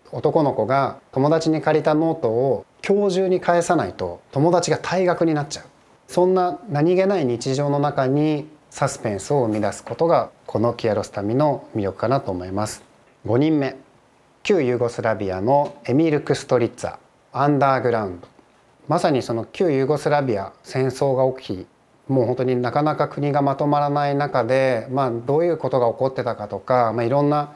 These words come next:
国の歴史みたいなものも三時間かけた大エンターテインメントとして描いてくれてます。六人目、フランソワ・オゾンの幻。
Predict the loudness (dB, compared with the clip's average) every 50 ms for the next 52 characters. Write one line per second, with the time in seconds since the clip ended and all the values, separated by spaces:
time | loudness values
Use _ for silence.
0 | -16 -8 -4 -2 0 0 0 2 0 0 0 -2 -2 0 0 0 0 0 0 0
1 | 0 0 0 0 0 0 0 0 2 2 4 4 2 2 -2 -6 -6 -4 0 0
2 | 0 0 2 0 0 0 -2 -4 -8 -8 -8 -8 -8 -6 -6 -8 -8 -8 -12 -16
3 | -20 -20 -12 -8 -4 -2 0 0 0 -2 -2 -2 -2 -2 -2 0 0 0 0 0
4 | 0 0 0 0 0 -2 -2 -6 -10 -10 -8 -8 -8 -4 -2 0 0 0 -2 -6
5 | -12 -20 -20 -14 -4 -2 0 2 2 0 0 -4 -4 -6 -6 -6 -6 -6 -4 -4
6 | -4 -6 -8 -16 -20 _ _ _ _ _ _ _ _ -10 -8 -2 0 2 2 2
7 | 2 0 0 -2 -2 -6 -10 -20 _ _ _ _ _ _ _ _ _ -2 0 0
8 | 2 2 0 -2 0 0 2 4 4 2 2 0 -6 -10 -10 -2 -2 0 0 0
9 | -2 -2 -8 -14 _ _ _ 0 0 0 0 -2 -8 -8 -4 -2 0 2 2 2
10 | 2 0 -2 -4 -10 -12